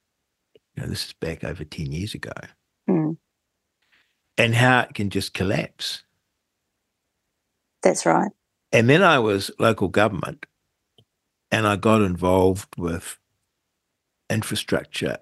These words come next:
Speaker 1: in Auckland. And it's truly shocking how we've built, because, you know,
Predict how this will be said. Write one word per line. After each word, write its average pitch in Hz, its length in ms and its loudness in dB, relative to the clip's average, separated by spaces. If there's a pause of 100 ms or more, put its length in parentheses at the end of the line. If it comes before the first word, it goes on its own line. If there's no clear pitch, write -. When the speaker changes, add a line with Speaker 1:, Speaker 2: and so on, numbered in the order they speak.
Speaker 1:
in 87 540 -6 (1400)
Auckland. - 540 0 (2250)
And 123 180 6
it's - 140 -2
truly 139 1000 6 (460)
shocking - 640 0 (480)
how 107 320 2
we've 101 380 0
built, 107 300 4 (920)
because, 123 340 2
you 87 60 2
know, 90 340 -2